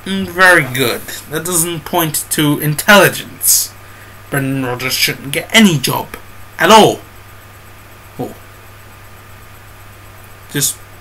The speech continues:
why? Still, why? Look, um, and, uh, it didn't help Swansea that they lost to Norwich.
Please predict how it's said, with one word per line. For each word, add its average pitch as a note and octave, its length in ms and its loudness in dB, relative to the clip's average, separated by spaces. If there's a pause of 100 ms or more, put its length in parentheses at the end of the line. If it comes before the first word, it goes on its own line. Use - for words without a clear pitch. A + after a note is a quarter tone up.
(240)
why? B2+ 320 0 (1500)
Still, C3+ 320 -6
why? B2+ 380 -4 (1400)
Look, B3+ 260 4 (100)
um, G#3+ 200 2 (2250)
and, A3 180 4
uh, B3 260 8
it C4 120 4
didn't D#4 200 6
help C4 260 6
Swansea E3+ 560 2
that G#3 160 2
they G3+ 100 4
lost G3 320 4
to F#3+ 100 -2
Norwich. C3+ 600 0